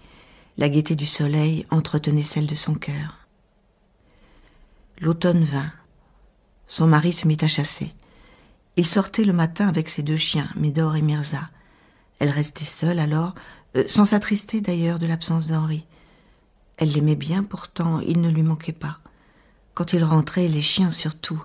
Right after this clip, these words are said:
absorbaient sa tendresse. Elle les soignait chaque soir avec une affection de mère,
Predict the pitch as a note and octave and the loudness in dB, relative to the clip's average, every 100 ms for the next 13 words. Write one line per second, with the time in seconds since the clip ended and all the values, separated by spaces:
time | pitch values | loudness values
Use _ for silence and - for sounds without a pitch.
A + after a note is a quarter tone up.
0 | - D3+ - D#3 C#3+ C#3+ - D3 D3+ C#3+ | -6 -8 -6 -8 -6 -6 -6 -4 -2 -2
1 | C#3+ D3 - - - - - _ C3+ C3 | -4 -8 -14 -20 -20 -20 -20 _ -6 -2
2 | B2+ - D3+ C#3+ D#3 F#3+ F3 - - D#3 | -2 0 0 0 0 -4 -6 -6 -4 -2
3 | E3 E3+ C#3+ D3 C#3+ D3 D3+ - D#3 C#3 | 0 -2 -6 -4 -4 -4 -6 -4 -4 -2
4 | C#3+ D3 F3 | -2 -2 -2